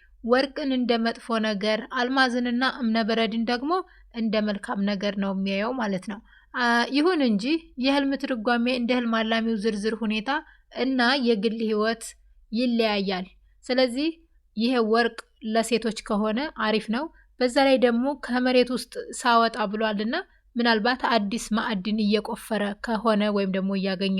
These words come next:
ከሆነ ህልሙ ጥሩ እና ብልጽግናን ሊያመለክት ይችላል ማለት ነው። አላሁ አለም።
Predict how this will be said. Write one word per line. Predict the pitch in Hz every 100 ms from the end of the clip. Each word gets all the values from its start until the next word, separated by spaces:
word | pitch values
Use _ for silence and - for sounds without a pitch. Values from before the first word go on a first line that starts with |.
| 190
ከሆነ | - 240 262 359 349 - _
ህልሙ | - 214 226 302 - _ _
ጥሩ | - 220 208 208 208 _
እና | 202 202 240 262
ብልጽግናን | 190 202 - 196 202 196 190
ሊያመለክት | 196 196 196 - -
ይችላል | - 208 196
ማለት | 185 185 196
ነው። | 226 -
አላሁ | 220 214 214
አለም። | 202 -